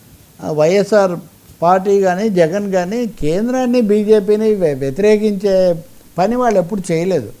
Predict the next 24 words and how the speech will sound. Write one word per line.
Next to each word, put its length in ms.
ఇప్పుడు 180
ఈ 80
ఓట్ల 480
పంచాయతీలో 720
కూడా 360
ఈవీఎంలను 720
తిడతారు, 560
ఎప్పుడన్నా 420
ఈసీ 440
పేరు 260
ఎత్తుతారు 480
తప్ప 580
బీజేపీని, 760
కేంద్రాన్ని 520
ఏమనరు. 540
మిగతా 360
వాళ్ళే 340
అందరూ 260
ఏమంటున్నారు? 420
బీజేపీ 440
చెప్పినందుకు 540
ఇలా 140
చేస్తున్నారు 600
అంటుంటే. 440